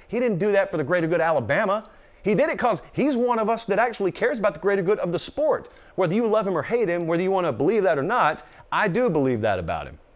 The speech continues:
I don't ever want him to retire, but if he did, he'd make a pretty darn good commissioner. I don't want to run against him.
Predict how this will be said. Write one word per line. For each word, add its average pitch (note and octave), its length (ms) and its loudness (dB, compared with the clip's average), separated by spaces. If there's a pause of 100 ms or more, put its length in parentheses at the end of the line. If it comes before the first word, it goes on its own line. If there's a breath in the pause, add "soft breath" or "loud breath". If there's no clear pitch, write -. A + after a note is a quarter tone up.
(340)
I - 80 -10
don't A#2+ 160 -6
ever A#2+ 120 -4
want A2+ 160 -2
him G2 80 -6
to E2 80 -6
retire, C3 520 -2
but A#2+ 140 -4
if A2 80 -2
he A#2+ 60 -4
did, E3 240 0 (160 loud breath)
he'd F3 180 0
make F#3 220 -2
a - 40 -8
pretty B2 220 -2
darn G#2+ 260 -4
good G2 140 -6
commissioner. F2+ 460 -10 (500 loud breath)
I G#2+ 120 -2
don't D#3 120 0
want D3+ 120 0
to C#3 40 0
run E3 220 0
against F2 340 -8
him. C#2 140 -14